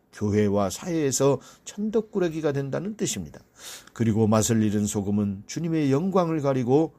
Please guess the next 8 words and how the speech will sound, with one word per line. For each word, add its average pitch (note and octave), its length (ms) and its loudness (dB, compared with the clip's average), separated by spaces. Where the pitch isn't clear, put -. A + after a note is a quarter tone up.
결국은 F2 580 -10
버림을 D#3+ 400 -10
받습니다. E2 540 -8
목적에서 F3 540 4
벗어나는 F3 500 0
것이 C#3+ 280 -4
버림받는 E3 580 -6
것입니다. - 380 -10